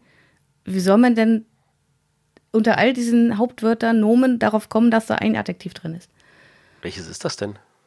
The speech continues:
Speaker 1: Klettern.
Speaker 2: Klettern?
Speaker 1: Ja.
Speaker 2: Äh, ja. Okay.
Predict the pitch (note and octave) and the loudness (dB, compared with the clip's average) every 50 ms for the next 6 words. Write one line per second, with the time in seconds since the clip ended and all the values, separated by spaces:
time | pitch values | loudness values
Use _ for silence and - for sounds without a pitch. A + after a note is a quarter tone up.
0 | _ _ _ _ _ _ _ _ _ _ _ _ _ _ _ _ - - - B3+ | _ _ _ _ _ _ _ _ _ _ _ _ _ _ _ _ -14 -6 -4 -4
1 | B3 - E3+ E3 E3 E3 - _ _ _ _ _ _ _ _ _ _ _ _ _ | -4 -4 -6 -6 -8 -8 -12 _ _ _ _ _ _ _ _ _ _ _ _ _
2 | _ _ _ _ _ _ _ _ _ _ _ _ _ _ _ _ _ _ _ _ | _ _ _ _ _ _ _ _ _ _ _ _ _ _ _ _ _ _ _ _
3 | _ _ _ _ _ - - - A2+ A2+ A#2 - - - D2+ - - - - _ | _ _ _ _ _ -20 -18 -8 -8 -8 -6 -6 -10 -14 -14 -16 -20 -20 -20 _
4 | _ _ _ _ _ _ _ _ _ _ _ _ _ _ F#3 - _ _ _ _ | _ _ _ _ _ _ _ _ _ _ _ _ _ _ -20 -20 _ _ _ _
5 | _ _ _ _ _ _ _ _ _ _ _ _ _ _ _ _ _ _ _ _ | _ _ _ _ _ _ _ _ _ _ _ _ _ _ _ _ _ _ _ _
6 | _ _ _ - E2 E2 D#2 - - - - - - - - - - - - _ | _ _ _ -18 -16 -16 -16 -18 -18 -20 -20 -20 -20 -20 -20 -20 -20 -20 -20 _
7 | _ _ _ _ - G2 F#2+ F2+ E2 D#2 C#2+ - - - - _ _ _ _ _ | _ _ _ _ -4 -2 -2 0 -2 -2 -6 -10 -14 -18 -20 _ _ _ _ _
8 | _ _ _ _ _ _ _ _ _ _ _ _ _ _ _ _ _ - G#2+ G2+ | _ _ _ _ _ _ _ _ _ _ _ _ _ _ _ _ _ -12 -12 -10
9 | - A2+ G2+ B2+ | -8 -10 -10 -10